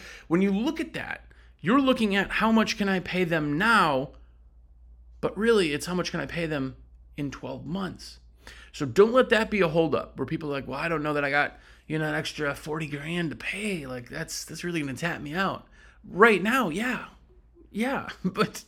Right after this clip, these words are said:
in twelve months, forty grand is, that could be one big account. That could be a few little accounts. That, that will be the growth. They'll pay for themselves, right?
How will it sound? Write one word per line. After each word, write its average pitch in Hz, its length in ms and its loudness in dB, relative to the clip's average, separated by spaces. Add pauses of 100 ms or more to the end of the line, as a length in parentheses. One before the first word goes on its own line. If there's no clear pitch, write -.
(100)
in 214 140 4
twelve 220 320 0
months, 233 440 2 (600)
forty 247 240 0
grand 240 320 2
is, 151 420 -2
that 220 120 -4
could 214 80 -2
be 190 100 -2
one 170 260 -2
big 160 160 0
account. 175 520 -4
That - 160 -14
could 123 120 -16
be 135 360 -6 (380)
a - 60 -18
few 147 260 0
little 262 280 2
accounts. 101 580 -6 (1300)
That, - 200 -8
that 190 340 -6
will 202 360 6
be 190 280 2
the 160 120 2
growth. 135 720 2 (840)
They'll 254 160 4
pay 226 240 -2
for 190 120 -6
themselves, - 760 -6 (680)
right? 170 240 -6